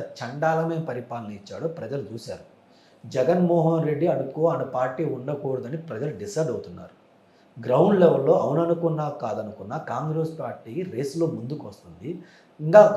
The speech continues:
చెప్పాలంటే ఓటు పర్సంటేజ్ పెరుగుతుంది. రేపు లోకల్ బాడీ ఎలక్షన్‌లో కాంగ్రెస్ పార్టీ సత్తా చూపించింది.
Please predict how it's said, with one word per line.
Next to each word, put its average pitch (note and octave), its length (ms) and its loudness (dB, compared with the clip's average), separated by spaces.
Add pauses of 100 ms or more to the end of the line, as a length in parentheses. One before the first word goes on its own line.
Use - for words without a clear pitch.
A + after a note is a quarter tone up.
(120)
చెప్పాలంటే C#3+ 420 0 (260)
ఓటు G3+ 140 6 (100)
పర్సంటేజ్ D#3+ 480 -2
పెరుగుతుంది. C#3 380 -4 (600)
రేపు G#3 340 8 (200)
లోకల్ F#3+ 440 4 (140)
బాడీ D#3+ 320 6 (140)
ఎలక్షన్‌లో B2+ 680 2 (960)
కాంగ్రెస్ E3+ 540 2
పార్టీ D3 260 0 (140)
సత్తా C3+ 300 -2 (100)
చూపించింది. - 440 -16